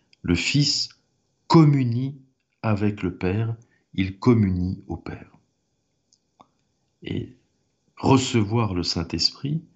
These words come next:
c'est ce que nous avions envisagé la semaine dernière, c'est recevoir la puissance de communier au Fils et au Père. L'Esprit,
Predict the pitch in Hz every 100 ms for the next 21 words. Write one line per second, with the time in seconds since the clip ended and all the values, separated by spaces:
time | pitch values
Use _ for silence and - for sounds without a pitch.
0 | _ _ _ _ - - - - - 92
1 | - - _ - - _ - - 87 85
2 | 92 87 90 85 87 95 85 - - 87
3 | 82 80 92 131 131 - - _ - -
4 | 90 98 - 98 87 92 113 127 143 -
5 | - - - - - - - - _ _
6 | - 135 - - 143 151 - - - _
7 | - 82 90 - 131 120 107 95 95 127
8 | 127 - _ _ _ _ _ 123 - -
9 | 123 - - - _ _ _ - 90 -
10 | - - - - _ _ _ _ _ _
11 | _ _ _ _ _ _ _ - - -
12 | _ _ - - - - - _ _ _
13 | - _ _ _ _ _ _ _ _ _
14 | _ _ _ _ _ _ 120 147 - -
15 | 113 123 -